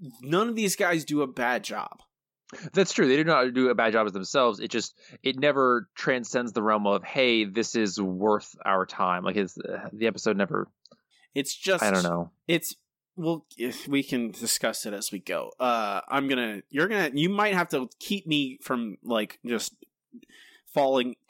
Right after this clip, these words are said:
Speaker 1: entirely to the dark side, Matt, 'cause I'm really, I really
Speaker 2: Wow.
Speaker 1: wanna pull out the Sith in me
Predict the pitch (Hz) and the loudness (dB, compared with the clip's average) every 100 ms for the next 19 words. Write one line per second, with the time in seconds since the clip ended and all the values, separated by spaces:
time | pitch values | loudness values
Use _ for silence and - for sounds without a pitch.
0 | - 143 123 - 135 131 120 110 113 98 | -8 -6 -4 -2 0 0 -2 -4 -6 -8
1 | 101 92 - - 67 64 76 85 - 110 | -8 -8 -4 -4 -4 -8 -10 -10 -8 -4
2 | 123 123 123 131 131 127 120 127 123 139 | -2 0 0 2 2 2 2 0 2 4
3 | 147 135 131 120 147 127 120 113 - - | 4 4 2 -2 0 0 0 -4 -8 -4
4 | 160 156 175 160 160 165 | -2 -2 -2 0 0 0